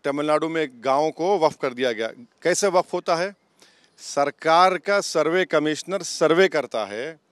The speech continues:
सरकार को स्टेट गवर्नमेंट को देता है, गजट इशू करो। अब जब सरकार कर रही है तो वक्फ बोर्ड को क्यों बीच में लेकर आ रहे हैं आप? सरकार ही तो कर रही है ना, आप वक्फ बोर्ड को घेरें।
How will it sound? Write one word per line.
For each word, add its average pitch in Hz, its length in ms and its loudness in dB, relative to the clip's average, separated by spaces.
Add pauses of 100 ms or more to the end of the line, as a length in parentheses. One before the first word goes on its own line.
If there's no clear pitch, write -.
(920)
सरकार 165 640 2
को 185 160 -8
स्टेट 170 300 -8
गवर्नमेंट 160 400 -2
को 156 80 -6
देता 147 240 -4
है, 165 80 -4
गजट 139 300 -6
इशू 147 200 -8
करो। 123 340 -8 (1000)
अब 180 120 -8
जब 233 120 -6
सरकार 190 480 2
कर 214 140 0
रही 220 80 -2
है 247 60 0
तो 226 120 2
वक्फ 180 260 4
बोर्ड 233 160 6
को 226 100 -2
क्यों 240 240 -4
बीच 208 160 -6
में 220 80 2
लेकर 185 260 0
आ 143 60 2
रहे 202 120 -2
हैं 220 60 -2
आप? 170 140 -2 (880)
सरकार 208 400 4
ही 254 60 0
तो 220 120 4
कर 208 160 2
रही 180 180 0
है 165 100 -2
ना, 202 260 -2 (440)
आप 147 120 0
वक्फ 135 180 -2
बोर्ड 170 160 0
को 190 140 -4
घेरें। 170 320 -6